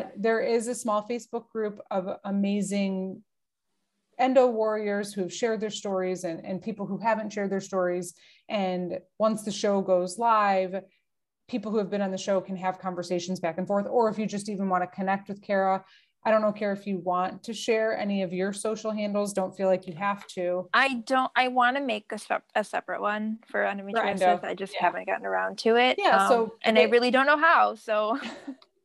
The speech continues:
Speaker 1: So, well, anyone who wants to, to talk with Kara more, join the Facebook group. It's linked in the show notes.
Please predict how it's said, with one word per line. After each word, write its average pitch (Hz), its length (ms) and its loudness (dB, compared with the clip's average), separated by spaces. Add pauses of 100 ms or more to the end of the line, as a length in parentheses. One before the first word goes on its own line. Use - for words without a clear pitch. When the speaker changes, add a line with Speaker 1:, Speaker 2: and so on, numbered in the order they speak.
(280)
Speaker 1:
So, 262 160 -2
well, 247 240 8
anyone 262 520 0
who 208 640 -4 (540)
wants 202 520 2
to, 202 380 -4
to 208 140 -10
talk 190 220 -2
with 196 140 -8
Kara 190 260 0
more, 185 260 0
join 196 340 -2
the 196 80 0
Facebook 190 420 -2
group. 185 260 -6
It's 180 240 -14
linked 202 260 -4
in 196 100 -4
the 196 80 -2
show 180 300 -4
notes. 175 600 -4